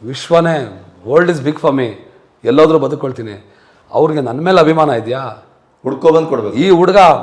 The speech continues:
Speaker 1: ಮಾಡಿದಾನೆ, ಈ ವ್ಯಕ್ತಿ ನಮ್ಮ ದೇಶಕ್ಕೆ ಒಳ್ಳೆ ಹೆಸರು ತಂದಿದ್ದಾನೆ,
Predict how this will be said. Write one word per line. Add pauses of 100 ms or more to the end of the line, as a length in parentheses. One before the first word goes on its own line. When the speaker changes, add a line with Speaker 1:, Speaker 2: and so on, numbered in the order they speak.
Speaker 1:
ಮಾಡಿದಾನೆ,
ಈ
ವ್ಯಕ್ತಿ
ನಮ್ಮ
ದೇಶಕ್ಕೆ
ಒಳ್ಳೆ
ಹೆಸರು
ತಂದಿದ್ದಾನೆ,